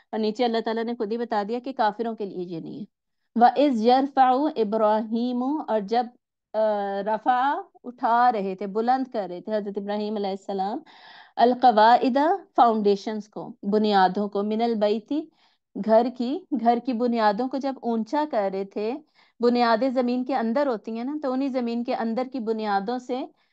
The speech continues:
ऊपर घर उठा रहे थे। तो इससे भी स्कॉलर्स कहते हैं कि जो बुनियादें थी, वो किसने रखी थी? हजरत आदम ने रखी थी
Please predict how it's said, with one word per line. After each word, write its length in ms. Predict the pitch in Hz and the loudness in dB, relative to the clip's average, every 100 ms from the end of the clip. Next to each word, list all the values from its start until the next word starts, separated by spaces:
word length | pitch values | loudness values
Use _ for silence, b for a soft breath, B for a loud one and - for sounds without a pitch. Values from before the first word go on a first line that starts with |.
| _ _ - | _ _ -2
ऊपर 480 | 285 240 302 285 - | 0 4 6 6 4
घर 300 | 208 240 240 | 4 4 4
उठा 340 | 233 214 180 | 2 2 0
रहे 120 | 175 | -2
थे। 200 | 175 180 | -10 -16
तो 280 | 208 _ - | -18 _ -10
इससे 400 | - 247 - 294 | -4 -4 -4 -2
भी 400 | 262 285 269 247 | 0 0 0 0
स्कॉलर्स 480 | 233 - 220 214 233 | -2 2 4 4 0
कहते 280 | - 226 240 | 0 -2 -2
हैं 80 | 240 | -4
कि 80 | 247 | -2
जो 100 | 233 | -2
बुनियादें 580 | 226 214 202 202 254 | -2 0 0 0 -2
थी, 120 | 269 269 | -6 -6
वो 100 | 262 | -8
किसने 340 | 254 247 262 | -8 -4 -2
रखी 300 | 247 247 269 | -2 -4 -6
थी? 80 | 320 | -2
हजरत 280 | 311 - 233 | -4 -2 0
आदम 240 | 196 214 | 2 0
ने 160 | 202 180 | -8 -10
रखी 300 | 151 - 240 | -12 -14 -16
थी 160 | - | -16